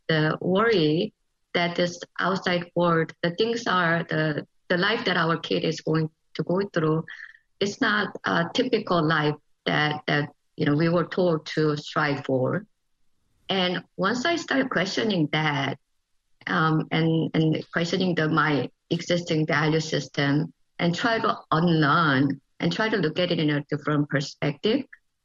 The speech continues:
the, my, the feeling of a shame and guilt, those kind of went away because I realized, oh, I can look at things in, in a different perspective. And this world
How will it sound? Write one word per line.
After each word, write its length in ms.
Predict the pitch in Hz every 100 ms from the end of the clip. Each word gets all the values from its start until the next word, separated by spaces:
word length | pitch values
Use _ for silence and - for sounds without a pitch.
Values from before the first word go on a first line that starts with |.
| -
the, 80 | 180
my, 280 | 180 185 - -
the 100 | 170
feeling 420 | - 233 247 247
of 160 | 220 170
a 100 | 170
shame 540 | - 185 175 180 170
and 160 | 147 151 -
guilt, 480 | 170 165 165 165 - - _ _ _ _ _ _ _ _ - - 170
those 260 | 202 226 277
kind 220 | - 392
of 100 | 349 - _ _ -
went 320 | 156 170 196
away 560 | 190 135 147 208 165 -
because 460 | 165 165 180 165 -
I 120 | 156
realized, 640 | 156 190 220 190 156 156 - -
oh, 180 | 262 262
I 140 | 180
can 360 | 185 254 226 -
look 220 | 190 -
at 180 | 208 -
things 300 | 175 175 170
in, 240 | 170 165 156
in 140 | 175
a 60 | 160
different 400 | 165 - 160 165
perspective. 840 | - 156 - - 302 - 180 151 - _ _ _ _ -
And 160 | 190 185
this 220 | 214 214
world 400 | 202 254 359